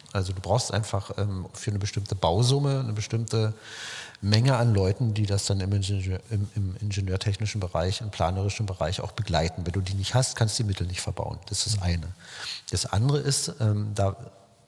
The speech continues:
Speaker 1: war, wie ich gerade schon gesagt habe, das waren nur Investitionsmittel. Ein viel, viel größerer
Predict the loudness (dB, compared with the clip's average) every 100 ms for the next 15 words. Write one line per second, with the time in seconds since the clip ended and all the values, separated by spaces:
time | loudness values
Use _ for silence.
0 | _ -2 0 0 -2 -2 -2 -2 0 0
1 | 0 0 -2 -4 -4 -2 0 -2 -2 -2
2 | -2 -2 -2 0 0 -2 -4 -4 -6 -8
3 | -20 -18 -18 -20 -20 -10 -6 -4 -2 -2
4 | -2 -4 -2 0 2 2 0